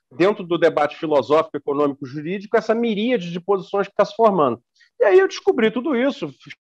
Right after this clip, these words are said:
estudei um pouco, né, fui ler um pouco os absurdos que essas pessoas dizem, né,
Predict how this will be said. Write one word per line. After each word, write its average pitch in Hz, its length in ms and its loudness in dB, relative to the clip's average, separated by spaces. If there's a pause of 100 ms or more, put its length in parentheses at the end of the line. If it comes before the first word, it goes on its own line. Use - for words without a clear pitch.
(840)
estudei 156 360 4
um 180 80 2
pouco, 185 380 8
né, 139 160 4
fui 165 180 -2
ler 165 160 6
um 143 120 0
pouco 170 220 -4
os 120 80 -8
absurdos 143 440 -2
que 147 60 -6
essas 127 200 -16
pessoas 139 340 -4
dizem, 147 360 0
né, 196 120 0